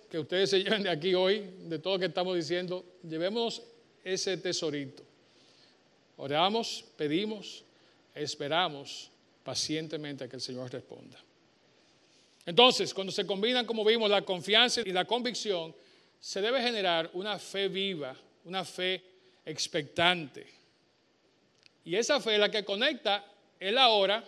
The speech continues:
con el futuro. Ahí está la conexión. Esa esperanza, que es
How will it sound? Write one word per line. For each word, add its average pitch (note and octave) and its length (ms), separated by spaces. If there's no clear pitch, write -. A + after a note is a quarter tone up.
con A3+ 180
el G#3 120
futuro. A3 480
Ahí G3+ 160
está C4 180
la B3+ 80
conexión. A#3+ 580
Esa A3 220
esperanza, B3+ 720
que G3 200
es - 340